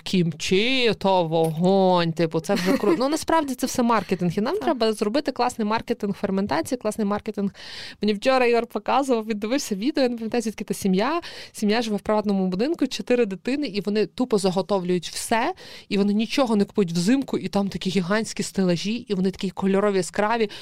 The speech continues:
Speaker 1: Вона: Отут в мене томати, типу, а-ля пасати, знаєте,
Speaker 2: Ага.
Speaker 1: отут просто видно, що сушені штуки закатані, отут якісь там щось заготовки для супів,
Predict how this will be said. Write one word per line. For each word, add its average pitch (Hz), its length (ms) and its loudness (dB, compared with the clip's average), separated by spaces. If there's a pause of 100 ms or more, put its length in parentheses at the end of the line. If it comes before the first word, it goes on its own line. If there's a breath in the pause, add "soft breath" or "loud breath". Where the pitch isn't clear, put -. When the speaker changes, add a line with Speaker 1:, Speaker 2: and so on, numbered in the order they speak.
(160 loud breath)
Speaker 1:
Вона: 196 160 0
Отут - 360 -4
в 202 40 0
мене 196 200 2
томати, 208 540 0
типу, 202 260 -2
а-ля 190 360 0
пасати, 190 480 0
знаєте, 202 320 0
Speaker 2:
Ага. 277 300 -10
Speaker 1:
отут 220 260 -2
просто - 280 0
видно, 202 240 0
що - 120 -4
сушені 226 520 -2
штуки 202 340 -4
закатані, 185 560 -2
отут 185 320 -4
якісь 208 300 -4
там 202 200 0
щось 196 200 -2
заготовки 185 560 0
для 180 140 0
супів, 208 420 -4